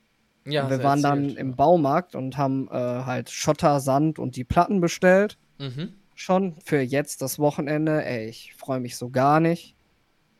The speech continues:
Speaker 2: Aber wenn
Speaker 1: Mhm.
Speaker 2: ich's geschafft hab, dann, dann freu ich mich wieder,
Speaker 1: <laughs>
Speaker 2: dass es vorbei
Speaker 1: Ja, glaub ich
Speaker 2: <laughs> ist.
Speaker 1: dir.
Speaker 2: Ja, aber es, ich glaub, es wird ganz cool so.
Speaker 1: Ja.
Speaker 2: Hab ich auch endlich mal wieder was gemacht, so.
Speaker 1: <laughs>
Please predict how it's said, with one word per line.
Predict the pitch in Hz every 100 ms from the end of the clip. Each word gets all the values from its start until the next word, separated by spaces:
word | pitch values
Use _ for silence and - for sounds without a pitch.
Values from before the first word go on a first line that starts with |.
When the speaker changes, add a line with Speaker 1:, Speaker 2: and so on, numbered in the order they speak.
| _ _ _
Speaker 2:
Aber | 131 135
wenn | 139
Speaker 1:
Mhm. | 143
Speaker 2:
ich's | 170
geschafft | 139 - 151 -
hab, | 151 139
dann, | 135 123 120 120 - _ _ _ _ _
dann | 123
freu | 117 143
ich | 147
mich | 156 139
wieder, | 139 135 139 - _ _
Speaker 1:
<laughs> | 143 170 170 156 123 - _ _ _ _ _ _
Speaker 2:
dass | - 123
es | 123
vorbei | - 110 160 165 - 233 - - 508 -
Speaker 1:
Ja, | 127
glaub | 131 - 127
ich | 131 -
Speaker 2:
<laughs> |
ist. |
Speaker 1:
dir. | 131 143 - - - - _ _ _ - 359 339 285 247 196
Speaker 2:
Ja, | - 120 127
aber | 143 240 233
es, | 208 180
ich | 185 -
glaub, | 233
es | 226 -
wird | 170
ganz | - 139 - -
cool | 156 160
so. | 147 143 135 _ _ _ _ _ _ _ _
Speaker 1:
Ja. | - 135 98 -
Speaker 2:
Hab | 143
ich | 165
auch | 143
endlich | 147 170 160
mal | 151
wieder | 151 139
was | 139 -
gemacht, | 120 147 -
so. | - 139 139 _ _ _
Speaker 1:
<laughs> | _